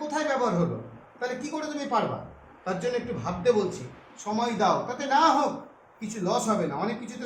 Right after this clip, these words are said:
সময় নষ্ট হয়, বরং এতে একটু সময় দেওয়া দরকার, তাহলে তুমি অনেক কিছু জানতে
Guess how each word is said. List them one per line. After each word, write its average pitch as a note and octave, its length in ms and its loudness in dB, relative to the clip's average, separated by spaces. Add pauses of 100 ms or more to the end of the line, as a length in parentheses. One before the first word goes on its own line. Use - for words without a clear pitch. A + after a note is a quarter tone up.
সময় A#3 220 -4
নষ্ট A#3+ 160 -6 (120)
হয়, D4+ 140 2 (400)
বরং G3 160 -4 (200)
এতে D4+ 220 -6
একটু C4+ 120 -10 (100)
সময় G#3 240 -2
দেওয়া F3+ 180 2 (160)
দরকার, C#3+ 340 -6
তাহলে F3 220 -2 (380)
তুমি G3 140 -6 (100)
অনেক A3 180 -2
কিছু F#3 240 -10
জানতে D#3+ 200 0